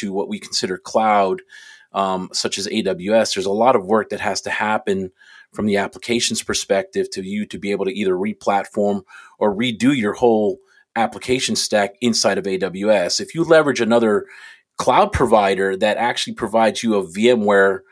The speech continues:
underlying platform, you, you can take your existing virtualized environment and just move it. And, and they provide the same services, um, like security and access and flexibility. All those are all built in, and it, it's not just the hyperscalers that are doing that.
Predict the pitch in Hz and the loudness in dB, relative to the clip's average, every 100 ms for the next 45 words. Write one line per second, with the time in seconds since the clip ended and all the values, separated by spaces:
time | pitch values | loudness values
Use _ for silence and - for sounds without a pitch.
0 | _ 110 110 104 98 92 - 139 135 - | _ 0 2 2 0 -4 0 0 0 -2
1 | 104 101 98 - _ _ _ _ - 113 | -2 0 -2 -8 _ _ _ _ -4 -2
2 | 113 120 110 101 127 113 107 - _ 101 | 0 -2 -2 0 0 0 -4 -8 _ -8
3 | - 147 151 135 110 107 - 104 101 101 | 0 2 2 2 2 2 0 0 0 0
4 | 92 101 98 95 98 101 92 - 101 110 | -2 2 2 0 -2 -6 -6 -4 0 2
5 | 110 90 - 101 - 104 101 104 104 110 | 2 -2 -4 -8 -6 -4 -2 -2 -2 -4
6 | 104 101 - 113 98 - 123 131 123 98 | 0 0 0 -2 -2 2 2 2 0 -2
7 | 98 95 - - - - - 95 92 95 | -2 -4 -6 -18 -20 -20 -4 -2 -2 -2
8 | 98 101 - - - 104 98 98 98 92 | -2 0 -2 -2 0 2 2 0 -4 -4
9 | 95 - - 92 - - 92 104 - 92 | -6 -4 -4 -2 -4 -6 -4 -4 -2 -4
10 | 95 95 95 92 92 _ - - - 123 | -2 -2 -4 -8 -12 _ -20 -20 2 4
11 | 117 107 107 98 95 95 - 101 92 92 | 4 4 6 4 2 -2 -2 -2 -4 -6
12 | - 95 92 - 95 - 208 95 - - | -6 -6 -6 -6 -6 -4 -4 -4 -8 -6
13 | 87 104 - - 202 92 - 90 - 190 | -4 -4 -6 -6 -2 -2 -4 -2 2 4
14 | 101 - | 2 -4